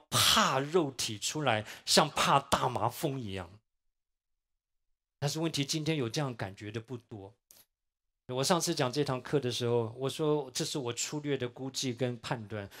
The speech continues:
我说大概至少百分之九十以上的基督徒，有百分之九十以上的时间，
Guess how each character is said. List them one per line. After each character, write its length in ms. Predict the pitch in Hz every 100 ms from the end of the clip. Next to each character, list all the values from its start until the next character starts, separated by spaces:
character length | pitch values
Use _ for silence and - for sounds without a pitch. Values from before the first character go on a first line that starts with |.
| - _
我 100 | 127
说 160 | 156 147
大 120 | - 135
概 120 | 143
至 240 | - 160
少 160 | 135 117
百 240 | 110 104
分 180 | 101 135
之 180 | 135 143 -
九 260 | - 117
十 240 | 107 - 135
以 140 | 123
上 180 | - 127
的 100 | 113
基 160 | -
督 140 | 113 120
徒， 320 | - 104 98 - - -
有 140 | 123
百 240 | 123 120
分 180 | 113 151
之 200 | 143 156
九 340 | 143 - 127 110
十 220 | - 156
以 120 | 143
上 220 | 113 143
的 80 | 117
时 180 | 110 113
间， 320 | 107 127 123